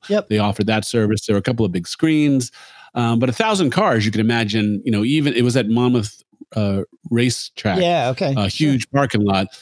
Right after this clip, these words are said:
Speaker 2: And so you gotta imagine if you're the, you know,
Speaker 1: That's where, that's where I played with
Speaker 2: nine hundred ninety-nine thousand
Speaker 1: you,
Speaker 2: car.
Speaker 1: right? Out at, oh, no, no, no, no, no. That, I'm thinking of California. Never mind. You're in New Jersey.
Speaker 2: Yeah.
Speaker 1: Yep. Never mind. Never mind.
Speaker 2: Yeah.
Speaker 1: Yeah, yeah, yeah. Okay.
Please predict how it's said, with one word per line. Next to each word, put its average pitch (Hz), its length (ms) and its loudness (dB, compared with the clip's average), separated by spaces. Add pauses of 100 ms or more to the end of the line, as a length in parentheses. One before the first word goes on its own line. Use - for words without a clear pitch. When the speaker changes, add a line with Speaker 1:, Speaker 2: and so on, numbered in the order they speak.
(380)
Speaker 2:
And 123 220 0
so 185 80 -2
you 175 140 0
gotta 190 100 0
imagine 127 300 0
if 110 100 -2
you're 131 100 2
the, 107 240 0 (160)
you 110 80 -4
know, 104 300 0
Speaker 1:
That's 120 220 0
where, 262 180 2
that's 220 240 0
where 233 100 0
I 220 60 0
played 226 240 0
with 226 120 -2
Speaker 2:
nine 262 100 -2
hundred 240 100 0
ninety-nine - 0 -
thousand - 0 -
Speaker 1:
you, - 0 -
Speaker 2:
car. 127 100 2
Speaker 1:
right? 147 300 -2
Out 160 140 0
at, 165 180 -8
oh, 233 220 2
no, 247 180 0
no, 247 100 0
no, 247 100 0
no, 240 80 0
no. 214 200 0
That, 196 240 -2
I'm 185 100 0
thinking 151 240 0
of 104 280 0
California. 90 580 -2
Never 127 180 2
mind. 76 320 -2
You're 143 140 2
in 117 100 2
New 101 100 2
Jersey. 85 200 -2
Speaker 2:
Yeah. - 120 -2 (120)
Speaker 1:
Yep. 160 260 0
Never 160 140 2
mind. 90 160 0
Never 85 140 -6
mind. 71 160 -10
Speaker 2:
Yeah. 110 140 0
Speaker 1:
Yeah, 82 120 -10
yeah, 64 220 -12
yeah. 69 60 -12
Okay. 92 180 -6